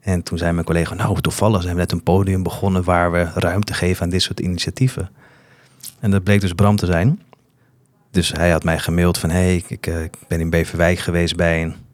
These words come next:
workshop van Crooks. En dat wil ik eigenlijk ook in Haarlem, eh, een podium geven. Kan dat bij jullie in de Biep?"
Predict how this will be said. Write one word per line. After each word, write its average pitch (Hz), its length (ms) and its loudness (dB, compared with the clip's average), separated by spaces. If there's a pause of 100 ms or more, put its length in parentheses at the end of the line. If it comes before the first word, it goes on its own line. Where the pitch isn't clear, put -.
(160)
workshop 98 500 0
van - 180 -4
Crooks. - 580 2 (640)
En 98 140 -2
dat 95 100 2
wil 90 100 0
ik 92 100 0
eigenlijk 87 320 -2
ook 92 80 2
in 85 60 -2
Haarlem, 90 400 2
eh, 78 300 -2
een 78 180 -6
podium 82 360 0
geven. 80 340 -4
Kan 87 140 0
dat 85 100 -2
bij 78 100 -4
jullie 76 160 -2
in 76 60 -4
de 78 60 -6
Biep?" 85 260 0